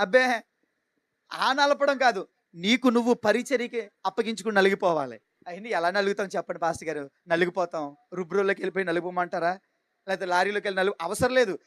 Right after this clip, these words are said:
దేవుడు already సమస్యలు పంపుతున్నాడు. నువ్వు ప్రభు కోసం నిలబడతానంటే శత్రువుని పంపుతున్నాడు, దాని ద్వారా నలగాలి. పరిచర్య దగ్గర కూడా నువ్వేమవ్వాలి? నలగాలి. ప్రార్థనలో నలగాలి,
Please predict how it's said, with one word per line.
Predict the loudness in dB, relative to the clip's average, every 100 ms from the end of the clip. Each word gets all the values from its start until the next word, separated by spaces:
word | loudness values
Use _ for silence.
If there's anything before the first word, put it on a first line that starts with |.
| _ _
దేవుడు | -2 0 4
already | 4 4 2 2
సమస్యలు | 0 2 2
పంపుతున్నాడు. | 2 -2 0 4 6 6 4 -4 _ _ _ -2
నువ్వు | 2
ప్రభు | 4 2
కోసం | 4 2 2
నిలబడతానంటే | 2 4 4 4 4 6 6 6 4 -2
శత్రువుని | 4 4 4 2
పంపుతున్నాడు, | 4 2 2 4 4
దాని | 4 4
ద్వారా | 4 6 6
నలగాలి. | 6 8 6 4 -2 _ 4
పరిచర్య | 4 6 6 6
దగ్గర | 6 2 0
కూడా | 2 2
నువ్వేమవ్వాలి? | 4 6 6 6 4 0 -8 -20 _ _ _ -6
నలగాలి. | -2 0 -2 -6 _
ప్రార్థనలో | 4 4 6 4 6 6
నలగాలి, | 6 6 6 4 0